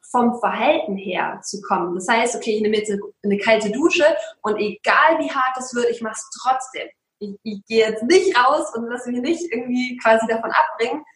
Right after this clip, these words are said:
sondern ich mach's, weil ich weiß, es gibt Menschen, die tun das auch,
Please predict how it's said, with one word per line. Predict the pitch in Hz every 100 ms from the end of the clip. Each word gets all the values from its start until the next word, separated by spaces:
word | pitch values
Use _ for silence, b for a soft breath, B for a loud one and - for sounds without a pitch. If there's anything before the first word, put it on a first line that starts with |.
| b _ -
sondern | 233 240 220
ich | 220
mach's, | 247 359 - 240
weil | 240
ich | 233
weiß, | 269 330 339 339
es | -
gibt | 247 247
Menschen, | 226 240 277 269 214
die | 202
tun | 247
das | 214 -
auch, | 262 302 349